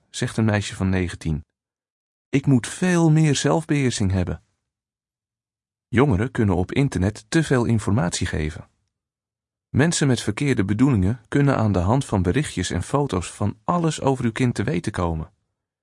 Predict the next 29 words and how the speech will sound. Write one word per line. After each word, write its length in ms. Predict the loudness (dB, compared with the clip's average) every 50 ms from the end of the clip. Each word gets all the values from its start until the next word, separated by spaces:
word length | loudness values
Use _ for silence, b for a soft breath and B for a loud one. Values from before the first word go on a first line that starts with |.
| _ _ _
Zoals 300 | -2 0 2 2 2 2
waar 180 | 0 0 2
hij 120 | 2 0 2
woont, 420 | 2 0 0 0 -2 -4 -8 -14 _ _ _ _ _ _ _ _ _
naar 140 | -6 -4 0
welke 240 | 0 0 0 0 -4
school 300 | -6 -4 -2 -2 -2 0
hij 140 | -2 -4 -4
gaat 400 | -4 -6 -8 -10 -12 -16 -20 _ _ _ _ _ _ _ _ _ _ _ _
en 180 | -2 0 2
wanneer 260 | 4 4 4 4 4 2
de 60 | 2
rest 240 | 2 0 -2 -2 -2
van 100 | 0 0
het 120 | 0 0
gezin 320 | -2 -2 0 0 2 2
weg 180 | 2 0 -2 -2
is. 380 | -4 -6 -6 -8 -10 -12 -14 _ _ _ _ _ _ _ _ _ _ _ _ _ _ _ _ _ _ _ _ _ _ _ _ _ _ _ _ _ _
Sommige 420 | _ -2 0 2 2 2 2 2 2
jongeren 360 | 2 4 4 4 4 2 2
overzien 380 | 0 0 -2 -2 0 0 0
de 80 | 2 0
gevolgen 460 | -2 -2 -2 -2 -2 0 -2 -2 -4
niet. 280 | -4 -4 -6 -10 -16 -20 _ _ _ _ _ _ _ _ _ _ _ _ _ _ _ _ _ _ _ _ _
Wat 160 | _ -4 -2 0
iemand 220 | 0 0 0 0
op 100 | -2 -2
internet 440 | 0 -2 0 0 0 0 0 0 0
zet, 300 | -2 -2 -4 -4 -6